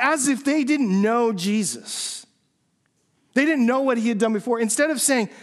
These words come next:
"Hey, Jesus, are you gonna do that thing again? <laughs> This, this should be great." They go, "There's no grocery stores around here. What are we gonna do?"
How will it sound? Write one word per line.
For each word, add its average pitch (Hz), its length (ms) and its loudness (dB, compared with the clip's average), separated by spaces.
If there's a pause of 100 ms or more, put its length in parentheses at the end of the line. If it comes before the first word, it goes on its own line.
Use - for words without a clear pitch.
(100)
"Hey, 226 140 2
Jesus, 214 400 0
are - 20 0
you 196 160 0
gonna 208 100 0
do 202 180 -2
that 196 200 -2
thing 190 240 -2
again? 262 420 -2 (160)
<laughs> - 120 -20
This, 208 300 -4
this 202 220 -4
should 226 140 -4
be 180 80 -4
great." 160 420 -6 (1300)
They 180 80 -4
go, 160 320 -6 (1080)
"There's 147 200 -10
no 240 80 -2
grocery 135 320 -8
stores 143 280 -8
around 156 220 -6
here. 233 220 -6 (580)
What 262 120 -12
are - 20 -6
we 269 80 -4
gonna 269 160 -6
do?" 285 260 -8